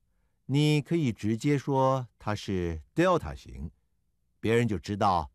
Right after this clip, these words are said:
它像三角形，那是希腊字母 D 或是三角形的形状。名副其实，但是如果是这样看，又是什么形状呢？事实上，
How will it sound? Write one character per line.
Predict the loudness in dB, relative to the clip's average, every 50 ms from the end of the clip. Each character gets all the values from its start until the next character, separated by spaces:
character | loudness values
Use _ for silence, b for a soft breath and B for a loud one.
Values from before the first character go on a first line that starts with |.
| _ _ _ _ _ _ _
它 | -4 -2 0 0 0 -2
像 | -4 -6 -8 -8 -8
三 | -4 -2 0 0 0
角 | -2 -4 -8 -12
形， | -18 -20 -18 -16 -16 -16 -16 _ _ _ _ _
那 | _ -2 -2
是 | -2 0 0 0 0 0 -2
希 | -2 -2 0 2
腊 | 2 2 0 0
字 | -2 -4 -4
母 | -4 -6 -8 -12 -14 -16 -18 _ _
D | 0 2 2 0 -2 -6 _ _ _ _ _ _
或 | _ 0 0
是 | 0 0 0 0 0 0
三 | -2 0 0 0 2
角 | 0 -2 -4 -6
形 | -10 -12 -10
的 | -10 -10 -10
形 | -12 -14 -18 -14
状。 | -10 -10 -10 -10 -12 _ _ _ _ _ _ _ _ _ _ _
名 | 0 2 2 2
副 | 2 0
其 | -2 0 -2 -2
实， | 0 -2 -2 -4 -4 -6 _ _ _ _ -2
但 | -2
是 | 0 0 0 0 0 -2 -4 _
如 | -4 0 0 0
果 | 0 -2 -6
是 | -8 -10 -4
这 | -2 0
样 | 0 0 -2
看， | -2 -2 -4 -4 -4 _ _
又 | 0 0 0
是 | 0 -2
什 | -4 -4 -6
么 | -6 -6
形 | -6 -6 -6 -6
状 | -6 -6 -6 -8
呢？ | -10 -14 _ _ _ _ _ _ _ _ _ _ _ _ _ _ _ _ _ _ _ _ _ _ _ _ _ _ _ _
事 | -6 -4 -4 -4
实 | -4 -4
上， | -2 -2 -2 -2